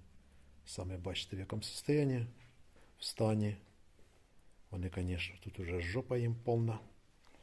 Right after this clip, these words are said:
<clears throat> Ну, що маєм, те маєм. Опять же ж, Рідні болтики на одинадцять головочки. Ні, на одинадцять. Там,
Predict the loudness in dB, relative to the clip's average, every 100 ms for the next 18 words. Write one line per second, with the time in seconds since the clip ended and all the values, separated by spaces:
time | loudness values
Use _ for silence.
0 | -20 -20 -20 -20 -20 -20 -14 -12 -2 0
1 | 2 -2 -10 -20 -20 -20 -20 -20 -20 -20
2 | -20 -20 _ -20 -20 -20 -20 -20 -14 -2
3 | -2 -2 -4 4 6 8 6 6 4 4
4 | 2 0 -4 -12 -20 -20 -20 -20 -20 -20
5 | -20 -20 -20 -20 -10 -10 0 2 2 2
6 | 4 2 0 -14 -20 -20 -20 -20 -20 -20
7 | -20 -20 -20 -20 -8 0 0 2 0 4
8 | 4 4 0 2 0 0 -2 -2 0 0
9 | 0 0 -2 -6 -8 -12 -6 -2 0 2
10 | 0 -2 -4 -6 -6 -20 -20 -20 -20 -20
11 | -20 -20 -20 -20 -20 _ -20 -20 -20 -20
12 | -20 -20 -20 -20 -20 -20 -20 -20 -20 -20
13 | -20 -12 -4 0 0 0 0 0 -2 -2
14 | -6 -4 0 0